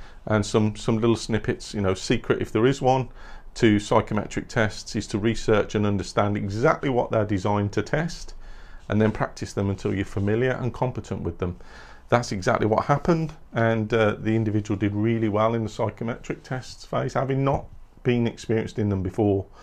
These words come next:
uh, so did enough of that. And the first three psychometric tests were verbal reasoning, numerical and situational judgment. Uh, thanks to your, your guidance and my preparation,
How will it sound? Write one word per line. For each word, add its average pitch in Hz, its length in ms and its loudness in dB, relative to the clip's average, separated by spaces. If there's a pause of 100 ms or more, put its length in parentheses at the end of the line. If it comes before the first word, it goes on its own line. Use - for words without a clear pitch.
(380)
uh, 98 360 4
so - 220 0
did 110 240 4
enough 123 300 2
of 87 80 0
that. 98 240 2 (240)
And 101 120 2
the 101 60 4
first - 440 2 (380)
three 131 300 2
psychometric 92 680 -4
tests - 240 -4
were 95 80 -2
verbal 98 340 4
reasoning, 92 500 -2
numerical 98 560 0
and 92 80 -4
situational 95 640 -2
judgment. 87 520 -4 (500)
Uh, - 180 2
thanks - 380 2
to 101 380 4
your, 101 180 4 (420)
your 98 220 0
guidance 113 640 4 (140)
and 90 200 -2
my 127 140 6
preparation, 90 720 0